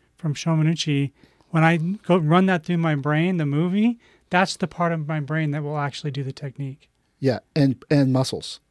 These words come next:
Speaker 1: And muscles too.
Speaker 2: They've done, they've done all these studies that, and hook these, like, Olympic athletes up to these, you know, sensors, and then while they're visualize-, visualizing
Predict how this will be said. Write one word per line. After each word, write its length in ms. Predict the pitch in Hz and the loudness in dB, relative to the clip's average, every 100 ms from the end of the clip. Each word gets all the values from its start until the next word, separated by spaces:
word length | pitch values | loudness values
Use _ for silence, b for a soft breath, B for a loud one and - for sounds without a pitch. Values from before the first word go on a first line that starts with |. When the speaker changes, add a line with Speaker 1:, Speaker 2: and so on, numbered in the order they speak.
| - | 2
Speaker 1:
And 160 | 175 | 4
muscles 360 | 165 151 - 147 | 4 2 0 -6
too. 200 | - 143 | -4 0
Speaker 2:
They've 140 | 143 | 2
done, 240 | 131 151 143 | 4 2 2
they've 140 | 143 | 0
done 180 | 135 139 | 2 2
all 200 | 117 147 | 2 2
these 180 | 156 131 | 2 -2
studies 420 | - 165 165 123 | 0 2 2 0
that, 280 | 127 117 117 B B B | 0 -2 -4 B B B
and 100 | 123 | -2
hook 220 | 101 143 | 0 -2
these, 200 | - 123 | -2 0
like, 260 | 123 113 - | 0 -2 -2
Olympic 300 | 143 139 - | 0 2 0
athletes 420 | 127 147 151 131 - - | 0 0 0 -2 -4 -4
up 240 | 139 - | -6 -4
to 320 | - 139 123 | -4 0 0
these, 340 | 113 117 110 - - _ | -2 -4 -4 -10 -16 _
you 120 | - 139 | -6 -4
know, 60 | |
sensors, 520 | - 143 147 226 240 - B B B B | 0 0 0 -2 -4 -10 B B B B
and 120 | 143 135 | 0 2
then 100 | 127 | 2
while 200 | 135 135 | 2 4
they're 180 | 156 151 | 4 4
visualize-, 840 | 139 147 160 151 135 160 147 151 _ | 4 4 4 4 4 2 2 -2 _
visualizing 1080 | 160 143 - 160 156 156 143 139 156 151 | -12 -12 -4 0 2 4 4 2 0 -2